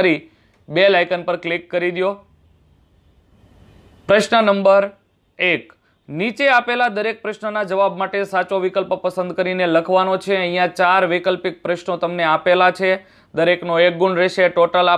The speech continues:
પ્રશ્નોના ચાર ગુણ રહેશે. Choose the correct answer from the given options. ચાલો,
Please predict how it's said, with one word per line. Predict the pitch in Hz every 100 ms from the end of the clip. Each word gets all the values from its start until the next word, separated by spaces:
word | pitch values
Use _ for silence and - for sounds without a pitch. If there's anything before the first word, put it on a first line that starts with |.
| 170
પ્રશ્નોના | 170 - 170 180 180
ચાર | 170 170 156
ગુણ | 175 226 233 _ _ -
રહેશે. | 139 170 160 123 - _ _ _ _ _ _ _ _ _ _ _ _ - - - - - - - - - - - - -
Choose | 214 233 165
the | 233 233
correct | 320 349 220
answer | 220 214 220 220 -
from | 196 202 202
the | 202 175
given | 185 196 185
options. | 185 - 170 123 110 - _ _ _ _ _ -
ચાલો, | 175 131 110